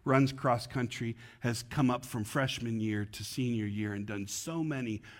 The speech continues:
races. And to, to see the pride that he has and to see his son and his small little track team from,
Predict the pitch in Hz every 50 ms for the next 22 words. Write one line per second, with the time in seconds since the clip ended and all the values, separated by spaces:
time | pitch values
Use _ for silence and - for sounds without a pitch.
0 | - - - 131 131 127 123 - - 110 101 98 - - - - - - - -
1 | 139 143 135 135 139 - - - - 160 139 - - - - - - 143 - -
2 | - - _ _ - - - - - - - 202 196 202 208 208 208 208 202 156
3 | - 135 143 143 131 - - - - 175 170 160 165 165 170 156 147 139 139 139
4 | 135 127 113 - 131 117 107 98 98 104 - - - - - - - - - -
5 | - 120 120 131 117 - - - - 156 160 160 156 135 147 131 135 - - 151
6 | 135 127 123 120 113 110 113 110 104 104 - - 127 120 120 127 123 127 135 135
7 | 131 131 123 - - 131 110 110 107 - - 117 110 107 104 101 101 - - 101
8 | 95 95 95 98